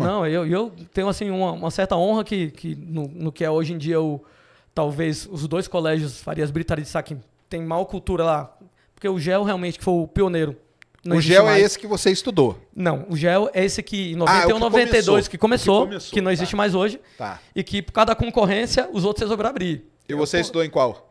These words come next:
Speaker 1: eu estudei no, na época Farias Brito, a Farias Brito se quebrou em Farias Brito e Aritzá. É um colégio que se divide em dois.
Speaker 2: É porque é do, é da família, né?
Speaker 1: Da família, da
Speaker 2: É,
Speaker 1: família.
Speaker 2: eu tô ligado nessa
Speaker 1: Da
Speaker 2: história aí, eu
Speaker 1: família.
Speaker 2: conheço a história aí.
Speaker 1: <laughs> É,
Speaker 2: Aham.
Speaker 1: pois é. E aí, foi a primeira turma, eles ficaram tão felizes, pô, como assim? Dezoito pessoas, onze pessoas passaram na,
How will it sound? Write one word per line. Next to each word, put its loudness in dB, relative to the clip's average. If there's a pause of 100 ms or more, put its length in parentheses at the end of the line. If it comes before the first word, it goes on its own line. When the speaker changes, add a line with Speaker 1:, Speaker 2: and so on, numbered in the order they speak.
Speaker 1:
eu -16
estudei -6
no, -2
na 0
época -6
Farias -2
Brito, -6
a -4
Farias -2
Brito -6
se -8
quebrou -6
em -6
Farias -2
Brito -6
e 0
Aritzá. -2 (380)
É 2
um 0
colégio 0
que -4
se -4
divide -4
em -6
dois. 0
Speaker 2:
É 0
porque 0
é 10
do, 4
é 4
da 6
família, 2
né? 2
Speaker 1:
Da 2
família, -6
da -4
Speaker 2:
É, 2
Speaker 1:
família. 4
Speaker 2:
eu -2
tô 0
ligado 0
nessa -4
Speaker 1:
Da -2
Speaker 2:
história 4
aí, 2
eu 2
Speaker 1:
família. 0
Speaker 2:
conheço 2
a 6
história 2
aí. -2 (120)
Speaker 1:
<laughs> -18
É, -6
Speaker 2:
Aham. 0
Speaker 1:
pois 4
é. -2 (440)
E 0
aí, -2 (120)
foi 0
a 2
primeira -4
turma, -6
eles -2
ficaram -4
tão -6
felizes, -8
pô, -6
como -8
assim? -6
Dezoito -8
pessoas, -8
onze -10
pessoas -10
passaram -2
na, -6